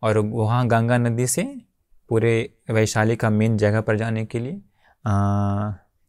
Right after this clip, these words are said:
तीन योजन था, तीस किलोमीटर। तो वो लोग भी इसी प्रकार पूरा सेवा सत्कार करते हुए, पूरा फूल बिछा करके, आ, पूरा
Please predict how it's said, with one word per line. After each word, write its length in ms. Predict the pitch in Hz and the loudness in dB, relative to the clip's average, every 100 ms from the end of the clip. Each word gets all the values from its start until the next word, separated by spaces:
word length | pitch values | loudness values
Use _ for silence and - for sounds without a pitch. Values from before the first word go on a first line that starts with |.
| _ | _
तीन 180 | 131 143 | 2 4
योजन 400 | 123 110 104 95 | 4 2 2 -2
था, 180 | - 104 | -6 -10
तीस 320 | - 123 - | -4 -4 -2
किलोमीटर। 560 | - 101 95 92 95 101 _ _ _ _ - | -2 -2 -2 -6 -10 -12 _ _ _ _ 2
तो 100 | 113 | 4
वो 160 | 120 | 6
लोग 180 | 127 135 | 6 4
भी 120 | 131 | 4
इसी 200 | 123 - | 0 -2
प्रकार 400 | 127 123 120 135 | -2 -2 -2 -6
पूरा 360 | 131 127 127 123 - | -6 -6 -6 -6 -6
सेवा 340 | - 113 113 | -2 0 0
सत्कार 480 | 107 110 - 110 107 | -2 -6 -4 -4 -4
करते 480 | - 107 101 107 104 | -4 -6 -4 -4 -4
हुए, 220 | 107 107 _ _ _ - | -6 -8 _ _ _ -2
पूरा 180 | 110 | 0
फूल 340 | 110 - 110 104 | 0 -2 0 0
बिछा 420 | 104 - 110 107 | 0 -4 -4 -4
करके, 480 | 107 104 95 104 104 - _ _ _ | -4 -6 -6 -8 -10 -14 _ _ _
आ, 460 | 104 104 101 98 98 | -4 -2 -2 -4 -6
पूरा 580 | 92 101 101 98 101 | -6 0 0 2 -2